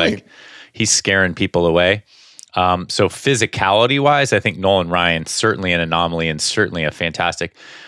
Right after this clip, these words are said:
But what I find with quarterback, and they talk about it being one of the most difficult positions in sports, is this is a really cerebral game. I mean, you can tell Tom does not wanna get hit.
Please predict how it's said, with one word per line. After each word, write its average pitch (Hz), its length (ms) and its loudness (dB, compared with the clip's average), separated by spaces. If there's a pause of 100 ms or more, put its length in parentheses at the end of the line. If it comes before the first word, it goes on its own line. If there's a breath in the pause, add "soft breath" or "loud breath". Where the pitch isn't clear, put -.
(140 loud breath)
But 110 120 4
what 113 160 2
I 127 140 2
find 135 340 0
with 104 160 -2
quarterback, 110 580 2
and 98 80 -4
they 87 80 -2
talk 95 280 0
about 92 180 2
it 87 80 -4
being 92 180 -4
one 90 120 -2
of - 20 -2
the 87 60 -2
most 85 240 -4
difficult 92 460 -4
positions 82 460 -8
in 80 100 -10
sports, 101 400 -2
is 90 140 -2
this 120 220 0
is 120 100 -2
a 123 60 2
really 110 300 2
cerebral 98 600 0
game. 90 300 -2
I 82 80 -2
mean, 90 160 -6
you 107 80 -2
can 110 160 -2
tell 117 220 2
Tom 101 320 2
does 85 120 0
not 90 200 -2
wanna 92 160 0
get 80 180 -2
hit. - 320 -4